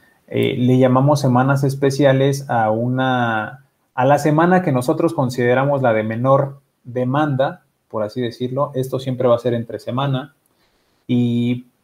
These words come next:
por lo mismo de que es la semana de, de menor demanda, vamos a otorgar mayores beneficios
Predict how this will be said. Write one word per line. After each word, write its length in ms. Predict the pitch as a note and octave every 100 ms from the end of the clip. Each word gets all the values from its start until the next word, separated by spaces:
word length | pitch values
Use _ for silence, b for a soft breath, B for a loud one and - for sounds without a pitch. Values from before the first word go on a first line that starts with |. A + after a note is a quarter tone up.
| _
por 220 | C3 C3
lo 140 | C3+
mismo 340 | D3+ E3 D#3+ C#3+
de 180 | B2+ -
que 180 | B2
es 100 | C3
la 160 | C#3+ C3+
semana 640 | B2+ A#2 B2 C3 B2+ A#2+ -
de, 420 | G#2+ G#2+ G#2 G2+ -
de 180 | A#2 A2
menor 380 | G#2+ A2 C3 C#3+
demanda, 500 | E3 D#3+ D3 C#3+ D3
vamos 460 | C3 A#2+ B2 A#2+
a 440 | A#2 G#2+ G2 G2+ -
otorgar 560 | G2+ - G#2+ G#2+ A#2+ B2
mayores 500 | A#2 A2 A2+ A#2+ A#2+
beneficios 760 | B2 B2 A#2+ G#2+ - B2+ -